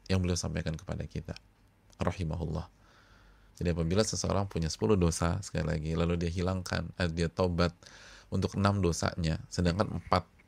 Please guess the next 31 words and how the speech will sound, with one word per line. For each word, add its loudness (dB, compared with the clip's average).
dosanya 2
masih 0
dia -4
kerjakan, 2
masih 0
dia 0
lakukan, 0
dan 0
seterusnya. 0
Kata 0
para 4
ulama, 6
apabila 2
dia 2
punya, 0
dia, 2
dia 0
berzina, 2
dia 2
minum 2
khamar. 4
Untuk 0
berzina 2
dia 0
taubat, -4
udah -8
taubat, -4
Anda -6
takut -8
sama -8
Allah, -10